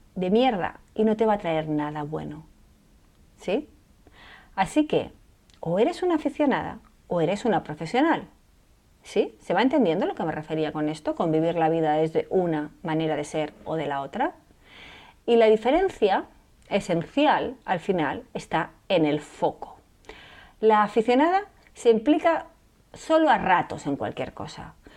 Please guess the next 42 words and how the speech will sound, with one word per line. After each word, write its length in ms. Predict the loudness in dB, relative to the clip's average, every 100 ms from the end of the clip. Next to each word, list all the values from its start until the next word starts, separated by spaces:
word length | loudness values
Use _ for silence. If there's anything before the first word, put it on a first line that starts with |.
| -14 -2
mientras 320 | 0 0 0
que 80 | 2
la 160 | 0 0
profesional 600 | -4 -4 -2 0 0 0
se 180 | -2
vuelca 340 | 2 2 2 2
al 100 | 0
cien 240 | 0 2
por 140 | 2 0
cien 420 | -2 0 -2 -6 _ _ _ _ -6
en 200 | -4 -2
cualquier 400 | -2 -2 -2 -4
cosa 220 | -6 -6
de 60 |
las 160 | -6 -6
que 80 | -12
está 300 | -8 -6 -6
haciendo 520 | -6 -6 -4 -4 -6 -8
y 80 |
que 100 | -10
sabe 280 | -8 -6 -6
que 80 | -8
son 200 | -8 -6
importantes 760 | -6 -10 -8 -6 -6 -8 -14
para 220 | -16 -16 -12
su 180 | -6
vida 280 | -4 -2 -4 -6
y 80 | -8
para 240 | -6 -6
lo 160 | -6 -4
que 100 | -2
ella 220 | -2 -4
quiere 200 | -6 -8
conseguir. 540 | -10 -12 -12 -12 -14 _ _ -20 -20 -20 -12 -2
La 140 | 2
aficionada 480 | 2 4 4 4 4
lo 140 | 4
hace 200 | 4 2
todo 460 | 0 2 2 -2 -6 -2
mientras 420 | 2 2 2 0
le 300 | 4 4 4
divierte, 380 | 2 0 -2